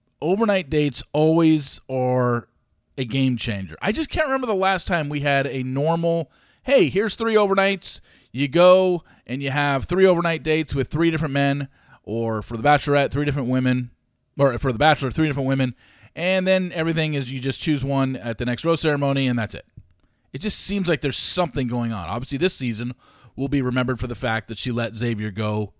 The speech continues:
before they even got to the overnight portion,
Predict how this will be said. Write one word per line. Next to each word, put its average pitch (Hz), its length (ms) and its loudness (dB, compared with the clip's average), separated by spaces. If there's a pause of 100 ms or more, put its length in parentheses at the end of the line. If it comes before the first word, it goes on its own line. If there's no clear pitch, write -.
before 123 760 -2 (440)
they 117 80 -4
even 117 320 -4
got 160 260 4
to 135 80 -2
the 123 120 2
overnight 107 340 -2
portion, 110 560 -4